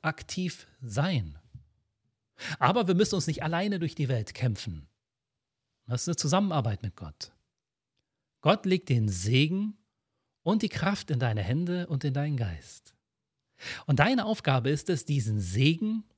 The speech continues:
im Vertrauen umzusetzen. Und zwar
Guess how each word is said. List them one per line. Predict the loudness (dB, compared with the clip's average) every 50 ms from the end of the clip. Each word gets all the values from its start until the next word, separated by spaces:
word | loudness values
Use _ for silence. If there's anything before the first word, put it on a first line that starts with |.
| _ _ _ _
im | -4 -4
Vertrauen | -4 -2 -4 -6 -4 -4 -2 0 2 2 2 0 -2
umzusetzen. | -4 -6 -4 -2 -2 -2 -2 -4 -6 -8 -10 -10 -10 -10 -12 -16 _ _ _ _ _ _ _ _ _ _ _ _ _ _ -16 -12 -12 -10 -4 2
Und | 4 4 4
zwar | 6 6 6 6 4 2 0 -4 _